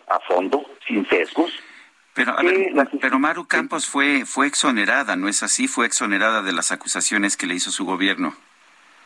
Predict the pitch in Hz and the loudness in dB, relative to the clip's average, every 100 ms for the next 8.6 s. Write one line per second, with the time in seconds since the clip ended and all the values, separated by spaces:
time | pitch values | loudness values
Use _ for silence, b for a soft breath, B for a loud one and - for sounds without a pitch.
0 | - - 104 104 101 98 98 90 98 110 | -20 0 2 4 4 2 0 2 2 2
1 | 110 110 107 107 104 101 107 107 120 117 | 4 2 2 0 0 2 0 2 2 4
2 | 98 98 - 101 - - - 101 - - | 2 0 0 0 0 -4 -2 -4 -4 0
3 | - 302 - _ _ _ _ _ - _ | 2 2 -2 _ _ _ _ _ -20 _
4 | - 110 98 110 - 117 117 110 113 113 | -2 0 2 0 0 0 2 2 2 0
5 | - 92 85 76 - _ _ 104 110 - | -2 0 0 -2 -12 _ _ 0 0 2
6 | 110 107 - 95 101 98 92 - 117 - | 0 -2 0 2 4 2 0 0 -2 -2
7 | 143 - _ _ _ _ _ _ 90 92 | -6 -10 _ _ _ _ _ _ -2 0
8 | 101 98 98 85 104 143 | 2 2 2 0 0 0